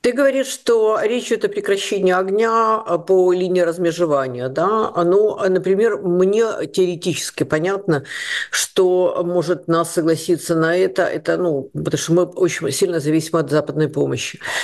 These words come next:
Если вдруг, э, каким-то образом, э, эта помощь перестанет поступать, но это теоретически, да, может стать такой вопрос. А что может Путина заставить, э, остановиться на вот, э, зас-, э, прекратить огонь?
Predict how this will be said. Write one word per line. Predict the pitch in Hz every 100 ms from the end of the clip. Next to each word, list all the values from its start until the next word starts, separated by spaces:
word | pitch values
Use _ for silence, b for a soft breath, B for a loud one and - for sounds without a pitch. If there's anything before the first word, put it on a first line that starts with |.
| B -
Если | 180 190
вдруг, | 175 165 185 - - - _ _
э, | 147 151 147 147 151
каким-то | 170 160 156 175
образом, | 165 151 143 127 127 - -
э, |
эта | 143 - -
помощь | 156 160 143
перестанет | - 143 - 156 151
поступать, | 147 - 196 262
но | 208
это | 165 170
теоретически, | 175 170 160 143 - - 139
да, | 135 170 220
может | 214 151 165 160
стать | - 160 156
такой | 143 160
вопрос. | 151 139 135 123 - B B B B
А | 165
что | - 285
может | 277 196 -
Путина | - 165 131 135 127
заставить, | 135 131 - 131 127 - -
э, | 143 123 110 101 101 107 -
остановиться | 131 - 165 160 160 - 160 139 -
на | 147 143 139 139 139
вот, | 131 135 127
э, | 143 143 139 135 139
зас-, | 139 135 -
э, | 156 147
прекратить | 143 151 139 151 139
огонь? | 135 131 120